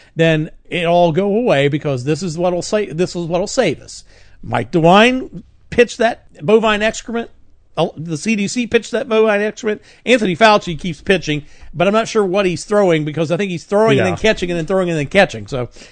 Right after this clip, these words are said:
Speaker 1: he doesn't even know what he's talking about anymore. They sold it as that. But really what it's turned out to be is that they don't know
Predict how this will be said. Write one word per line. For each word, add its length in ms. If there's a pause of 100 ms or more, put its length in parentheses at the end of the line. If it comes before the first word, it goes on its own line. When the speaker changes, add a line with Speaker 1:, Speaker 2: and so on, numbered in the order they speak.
(220)
Speaker 1:
he 100
doesn't 280
even 180
know 160
what 100
he's 140
talking 240
about 160
anymore. 340 (1120)
They 140
sold 400
it 100
as 140
that. 300 (120)
But 280
really 720 (120)
what 260
it's 220
turned 300
out 220
to 40
be 500 (600)
is 260
that 300 (200)
they 140
don't 340
know 500